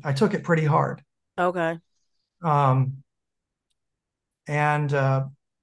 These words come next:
Speaker 1: it was humiliating. It was,
Speaker 2: But
Speaker 1: um,
Speaker 2: why? She has another person in her life, she said.
Speaker 1: I know that, but I did this in front of people and, and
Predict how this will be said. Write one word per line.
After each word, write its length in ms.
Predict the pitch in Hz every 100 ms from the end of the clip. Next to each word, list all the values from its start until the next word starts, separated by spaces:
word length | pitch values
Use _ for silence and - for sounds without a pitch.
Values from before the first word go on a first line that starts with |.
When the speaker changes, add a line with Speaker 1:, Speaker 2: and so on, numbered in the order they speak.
| _ _ _ _
Speaker 1:
it 100 | 147 147
was 280 | 147 135 -
humiliating. 880 | 160 143 147 165 170 196 214 - - _ _ _ _ _ _ _ _
It 200 | 156 147 135
was, 520 | 139 131 135 - - _ _ _ _
Speaker 2:
But 220 | 143 320
Speaker 1:
um, 100 | 135
Speaker 2:
why? 420 | 277 381 480 359 233
She 180 | - 302
has 220 | 320 320
another 300 | 330 320 320
person 420 | 311 339 359 392
in 120 | 285 208
her 140 | 190
life, 400 | 160 135 - -
she 180 | - 156
said. 200 | 143 143
Speaker 1:
I 80 | 180
know 260 | 208 220 190
that, 260 | 151 139
but 120 | 143 147
I 120 | 147
did 240 | 139 175
this 200 | 160 135
in 120 | 151
front 260 | 135 170 170
of 140 | 139
people 460 | - 170 165 147 127
and, 240 | 139 139
and 300 | 139 135 135